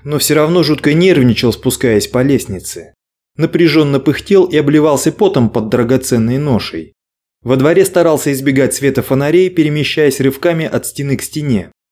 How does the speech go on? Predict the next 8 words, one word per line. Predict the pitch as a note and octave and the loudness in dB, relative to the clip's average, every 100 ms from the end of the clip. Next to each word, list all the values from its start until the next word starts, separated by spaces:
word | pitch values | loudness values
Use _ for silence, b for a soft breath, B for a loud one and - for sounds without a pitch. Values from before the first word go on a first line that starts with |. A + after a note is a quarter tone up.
| _ _ _ _ _ _ _ | _ _ _ _ _ _ _
С | - | -2
Ангелиной | A3+ A3 A3 A3 G3 F#3+ | 2 4 4 4 4 2
пришлось | F3+ E3+ F3 D#3+ | 2 2 2 0
провозиться | - D#3 D#3+ D3 D3+ C#3 | 0 0 2 2 0 -2
чуть | C3+ C#3+ | -4 -4
не | C#3 | -2
до | C3 C3 | 0 2
утра. | C#3 C#3 A2 E2+ - | 2 0 -4 -4 -12